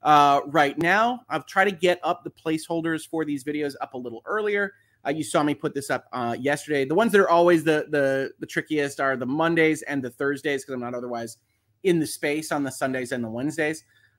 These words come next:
Um, so just remembering to put them up and, and kinda thinking through what that process is gonna be, but so that you can have a place to, uh, to congregate and, and be ready for these episodes. I will try to get those up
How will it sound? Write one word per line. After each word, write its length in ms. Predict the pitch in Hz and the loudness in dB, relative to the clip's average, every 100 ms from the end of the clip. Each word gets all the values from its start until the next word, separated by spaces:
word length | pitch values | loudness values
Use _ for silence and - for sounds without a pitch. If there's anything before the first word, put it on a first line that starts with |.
| - | -4
Um, 260 | 127 127 127 | 0 2 0
so 100 | 139 | -4
just 200 | 139 - | -6 -4
remembering 340 | 135 123 127 | -4 -2 -2
to 80 | 123 | -4
put 180 | 120 131 | -6 -8
them 140 | 117 | -6
up 280 | - 214 208 | 2 2 2
and, 140 | 156 139 | -2 -2
and 240 | 127 127 | -6 -8
kinda 220 | - 123 110 | -6 -6 -6
thinking 280 | 165 147 143 | -6 -4 -6
through 180 | - 139 | -6 -4
what 160 | 127 | -4
that 160 | 117 - | -4 -6
process 300 | 117 110 113 | -6 -6 -8
is 80 | 107 | -10
gonna 160 | - | -10
be, 320 | 104 180 160 _ _ _ | -4 -4 -4 _ _ _
but 280 | 220 196 - | 6 6 6
so 120 | 202 | 2
that 100 | 190 | 2
you 120 | 190 | 2
can 100 | 180 | 2
have 200 | 165 156 | 4 4
a 40 | 151 | 2
place 380 | 160 147 143 | 0 0 0
to, 340 | - 127 120 123 | -2 0 0 -2
uh, 140 | 110 107 | -6 -10
to 80 | - | -12
congregate 560 | 117 135 127 123 123 - | -6 -4 -4 -4 -6 -6
and, 160 | 113 | -10
and 140 | 110 117 | -8 -8
be 80 | 123 | 0
ready 200 | 185 180 | 0 0
for 100 | 160 | -4
these 120 | 139 | -2
episodes. 440 | 151 - 143 127 | -2 0 -2 0
I 80 | 90 | -2
will 120 | 123 | -4
try 140 | 127 127 | -2 -2
to 60 | |
get 160 | 117 - | -4 -4
those 160 | 107 - | -8 -6
up 220 | 104 | -8